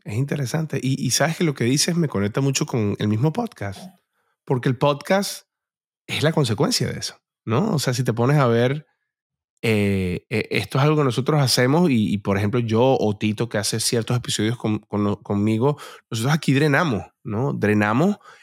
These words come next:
sobre lo que nos gusta, que es esto, ¿no? Que es hablar de tecnología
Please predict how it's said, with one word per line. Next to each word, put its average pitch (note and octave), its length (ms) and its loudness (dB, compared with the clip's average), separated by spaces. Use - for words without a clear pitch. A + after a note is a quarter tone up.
sobre C#3+ 240 2
lo B2+ 80 2
que - 80 -2
nos G#2+ 160 0
gusta, C3 600 0
que - 80 -10
es - 80 -4
esto, A#2 460 -8
¿no? C#3+ 420 -4
Que A2+ 160 4
es G#2+ 60 2
hablar C3 340 2
de F3 80 -2
tecnología G2+ 800 -6